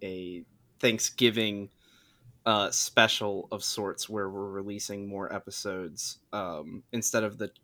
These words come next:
bi-weekly, we're doing it every week. And so, uh, part one,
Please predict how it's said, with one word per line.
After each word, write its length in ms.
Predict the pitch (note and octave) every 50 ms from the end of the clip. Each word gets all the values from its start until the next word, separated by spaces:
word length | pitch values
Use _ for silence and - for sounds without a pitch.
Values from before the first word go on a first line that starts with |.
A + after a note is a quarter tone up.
| _ -
bi-weekly, 800 | A#2 A2+ G#2+ G#2+ A2 G#2+ G#2 G#2 G2+ G2+ - - - G#2 F#2+
we're 160 | F#2 F#2+ G2+ F#2+
doing 300 | G#2+ G#2 G2 G2 F2 F#2+
it 80 | -
every 280 | F#2 F2+ D#2+ F#2+ G2 F2
week. 400 | D#2+ F2 E2+ G2 - _ - _ _ _ _ _ _ _ _ _ _ _ _ _ _ _ _
And 240 | - G2+ G2 F#2+ F#2+
so, 580 | - - - - G#2 G2+ F#2+ F#2 F2+ F2 F2 - -
uh, 300 | G2+ F#2+ F2 E2+ E2 E2 E2 - - - _ _ _ _ _ _ _ _ _ _ _ _ _ -
part 280 | - C#3+ B2+ G#2 G#2+
one, 500 | G#2+ A#2 A2+ A2+ A2+ A#2 A#2+ B2 B2 -